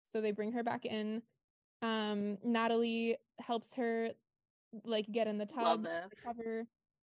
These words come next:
Speaker 1: Yeah, I loved this scene too. This is another, like, you know, probably my other, in my top three scenes. Um, and they have this exchange of, like, "Good game, good game."
Speaker 2: <laughs>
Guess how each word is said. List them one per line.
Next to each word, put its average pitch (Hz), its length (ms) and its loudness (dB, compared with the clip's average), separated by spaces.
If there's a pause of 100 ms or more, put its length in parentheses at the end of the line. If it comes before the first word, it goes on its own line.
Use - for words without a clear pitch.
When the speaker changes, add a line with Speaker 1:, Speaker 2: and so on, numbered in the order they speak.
Speaker 1:
Yeah, 302 360 4
I 262 120 6
loved 302 280 2
this 294 180 -2
scene 285 240 -4
too. 294 300 0
This 254 160 0
is 330 80 -2
another, 349 440 0
like, 247 380 -2
you 254 140 -4
know, 208 240 -4 (100)
probably 262 220 2
my 233 280 4 (340)
other, 214 500 0 (140)
in 226 120 0
my 214 100 0
top 226 280 -4
three 220 220 -6
scenes. 208 540 -4 (560)
Um, 214 580 0 (100)
and 247 100 4
they 247 80 4
have 254 160 2
this 262 160 2
exchange 226 400 -2
of, 220 100 -2
like, 214 260 -2
"Good 214 200 0
game, 208 400 -6
good 220 180 -4
game." - 260 0
Speaker 2:
<laughs> 240 420 2